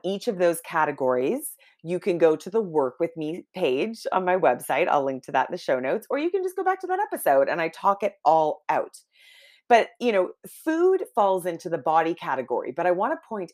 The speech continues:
out that it's not even its own category, right? Like, it falls under body, and under body, we are looking at things like food, but we're also looking at movement,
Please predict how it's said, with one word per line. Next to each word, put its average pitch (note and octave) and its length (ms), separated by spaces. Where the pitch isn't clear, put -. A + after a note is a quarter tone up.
out D#3 360
that G3 120
it's A#3 180
not B3 320
even F4 260
its C#4+ 160
own G3 180
category, E3 460
right? C#3 180
Like, F3+ 120
it - 200
falls A#3+ 420
under E3+ 220
body, C#3+ 640
and A3 160
under A#3+ 260
body, G3 480
we E3+ 160
are D#3+ 120
looking D#3+ 300
at - 160
things D#3 320
like D3 280
food, C#3+ 360
but G3 140
we're G3+ 140
also A3 340
looking G3 360
at C#3+ 280
movement, D3+ 640